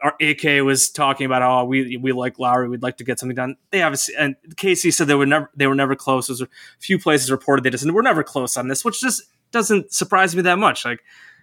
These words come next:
not common ground, not common ground there. So, I guess, Stefan, looking at, like, were you surprised at all that,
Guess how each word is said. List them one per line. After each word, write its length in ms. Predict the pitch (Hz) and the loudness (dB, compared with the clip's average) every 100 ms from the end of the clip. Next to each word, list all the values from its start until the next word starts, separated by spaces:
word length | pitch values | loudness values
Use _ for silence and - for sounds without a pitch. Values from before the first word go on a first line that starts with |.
| _ _ _ - | _ _ _ -4
not 260 | 190 185 | -2 -2
common 280 | - 165 156 | -2 -4 0
ground, 180 | 139 - - | 0 -2 -4
not 240 | 180 175 | -2 -2
common 220 | - 135 | -2 -4
ground 260 | 120 120 113 | -2 -4 -4
there. 100 | 117 | -4
So, 320 | - 233 220 | 0 2 0
I 40 | 143 - - - _ - | -4 -14 -20 -20 _ 0
guess, 100 | 202 | 0
Stefan, 520 | - 226 190 190 160 _ - | 2 2 4 2 0 _ -2
looking 280 | 226 254 214 | 0 2 2
at, 140 | 190 | 4
like, 140 | 170 | 2
were 160 | 156 180 | 2 4
you 120 | 247 | 4
surprised 440 | 233 247 220 208 165 | 4 2 4 4 4
at 80 | |
all 100 | 175 160 | 4 4
that, 320 | 151 143 | 2 0